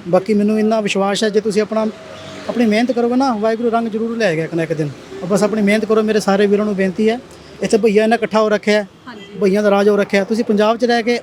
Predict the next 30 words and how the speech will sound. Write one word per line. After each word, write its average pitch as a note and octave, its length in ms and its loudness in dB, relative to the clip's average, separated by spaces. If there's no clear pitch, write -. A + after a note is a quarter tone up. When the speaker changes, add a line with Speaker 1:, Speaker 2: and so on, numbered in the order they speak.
Speaker 1:
ਆਪਣੀ B3 200 -2
ਮਿਹਨਤ A#3+ 260 2
ਕਰੋ, A#3+ 300 2
ਸਾਫ਼ A3 220 0
ਸੁਥਰਾ A#3 240 -2
ਕੰਮ A3+ 240 0
ਲੋਕਾਂ G#3 260 0
ਨੂੰ A3+ 80 2
ਦਿਓ, G#3 180 2
ਵਧੀਆ G3+ 200 4
ਖਿਲਾਓ, G#3 300 2
ਹੈ F#3 60 6
ਨਾ G#3+ 100 8
ਜੀ? A#3 100 -2
Speaker 2:
ਤੁਹਾਡੇ F4+ 920 -6
ਜਿਹੜੀ F4 180 0
ਦਹੀਂ D#4 240 0
ਭੱਲੇ D4+ 340 0
ਦੀ D4+ 120 2
ਪਲੇਟ C#4+ 380 2
ਹੈ, D#4+ 60 4
ਇਹ F4 60 0
ਕਿੰਨੇ D#4 320 2
ਰੁਪਏ D4 240 0
ਦੀ A3 180 0
ਹੈ? G3+ 60 2
ਕਿੰਨੀ D#4 260 2
ਕੀਮਤ C#4 280 2
ਹੈ C4+ 60 4
ਇਸ - 100 -2